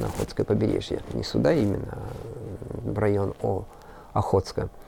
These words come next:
э, они, э, с каждым отрядом, э, шёл и хроникёр, что ли. Они давали отписки всегда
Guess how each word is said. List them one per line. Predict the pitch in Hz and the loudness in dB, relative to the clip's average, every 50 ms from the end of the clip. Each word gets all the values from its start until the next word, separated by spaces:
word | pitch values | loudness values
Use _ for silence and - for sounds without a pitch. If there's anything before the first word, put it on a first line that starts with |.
| - - | -2 2
э, | - 113 113 - - | 4 6 6 6 6
они, | - 107 113 131 151 170 170 165 151 - | 6 8 10 10 10 12 10 10 8 6
э, | - 120 123 123 123 123 127 123 - - - - - - - 110 104 - - - | 2 0 2 2 4 4 4 4 2 2 2 2 0 0 0 -2 -2 -4 -4 -4
с | - - - - | -4 -4 -6 6
каждым | - 139 139 123 113 123 123 123 | 10 12 12 12 12 8 8 8
отрядом, | 113 113 - 143 156 180 196 185 156 123 113 104 101 104 104 - - - - | 8 8 8 10 12 12 12 12 10 8 6 4 2 0 -2 -4 -8 -12 -8
э, | - 113 117 117 117 110 104 | -4 -2 0 0 0 0 -2
шёл | - - - 156 156 151 - | -2 6 8 10 10 10 10
и | 104 107 113 127 135 139 - - - - - | 8 8 10 10 8 8 4 -2 -12 -16 -12
хроникёр, | - - 110 110 110 101 101 95 - - 143 160 160 143 - - - - - - | 0 6 6 8 8 8 6 4 6 6 8 8 8 6 -2 -8 -16 -20 -20 -20
что | - - - - - 98 | -20 -14 -8 -6 -4 -4
ли. | 95 101 107 - - - - - | -4 -6 -8 -10 -14 -18 -10 0
Они | - 98 113 120 120 117 - | 4 6 8 8 8 8 6
давали | 98 107 107 107 110 113 107 101 | 6 6 8 8 8 8 8 8
отписки | 101 101 - - - 185 185 - - 110 | 6 4 4 4 4 4 4 4 2 0
всегда | 101 - - 107 101 107 107 101 98 101 | 0 2 2 2 2 4 4 2 2 0